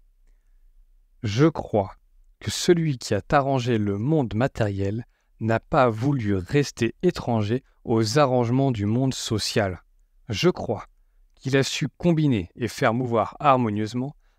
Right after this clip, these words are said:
des agents libres aussi bien que des molécules inertes. Je crois que sa providence éclate, au moins autant, si ce n'est plus, dans les lois auxquelles il a soumis les intérêts et les volontés que dans celles qu'il a imposées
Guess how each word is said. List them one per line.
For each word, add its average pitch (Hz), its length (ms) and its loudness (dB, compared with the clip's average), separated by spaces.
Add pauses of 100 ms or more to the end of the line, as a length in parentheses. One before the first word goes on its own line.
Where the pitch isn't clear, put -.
(100)
des 120 220 2
agents 123 300 4
libres 165 400 2
aussi 139 280 -2
bien 147 260 -2
que 143 100 -2
des 123 140 0
molécules 123 500 0 (100)
inertes. 110 360 -2 (480)
Je 104 260 2
crois - 320 -2 (480)
que 131 100 -2
sa - 160 2
providence 160 720 0
éclate, - 440 -4 (540)
au 131 140 -2
moins 110 400 0
autant, 131 600 -2
si - 180 -2
ce - 180 -2
n'est 113 140 0
plus, - 440 -6 (180)
dans 127 120 2
les 131 100 4
lois 123 220 4
auxquelles 120 380 0
il 131 160 -2
a 120 40 2
soumis 117 400 -2
les 101 200 -2
intérêts 110 520 -4
et 156 100 -2
les 131 120 0
volontés 123 580 -2 (600)
que 151 100 2
dans 143 160 2
celles 135 300 2
qu'il 123 160 -6
a 117 140 2
imposées 123 480 -4